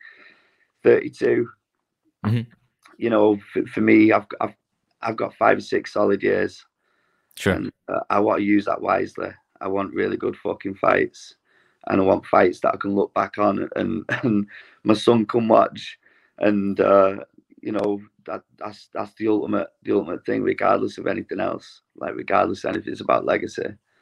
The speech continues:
Speaker 1: It's about a legacy.
Speaker 2: This has been a fantastic interview. And, uh, thank you, Jonathan, for your time. We'll definitely be in touch. He's a, he's a good friend, so that'll be a good talk.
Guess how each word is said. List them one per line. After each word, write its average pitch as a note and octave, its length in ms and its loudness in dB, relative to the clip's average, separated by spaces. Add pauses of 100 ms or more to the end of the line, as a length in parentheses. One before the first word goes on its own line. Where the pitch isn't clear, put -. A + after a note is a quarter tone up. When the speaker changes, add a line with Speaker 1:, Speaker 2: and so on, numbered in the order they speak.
(760)
Speaker 1:
It's - 100 -10
about - 280 2
a - 40 0
legacy. - 420 -2 (760)
Speaker 2:
This G#2+ 240 -2
has A2+ 120 -2
been G#2 440 2 (360)
a F#2+ 200 -2
fantastic G#2 840 2
interview. F#2+ 640 0 (1000)
And, G2+ 380 2
uh, G#2 380 6 (100)
thank C3 220 2
you, D3 60 2
Jonathan, A#2 500 4
for A#2 220 2
your F#2 140 2
time. C#3 580 2 (160)
We'll A2 140 4
definitely A2 540 0
be G#2 160 2
in F#2+ 180 0
touch. F2 320 2
He's F#2 160 0
a, F2+ 200 4
he's G2+ 140 -2
a G2 80 0
good A2 240 2
friend, F2 560 0 (140)
so F#2+ 240 0
that'll G2 220 4
be G2+ 140 2
a F#2 80 2
good F2+ 280 2
talk. F2 360 2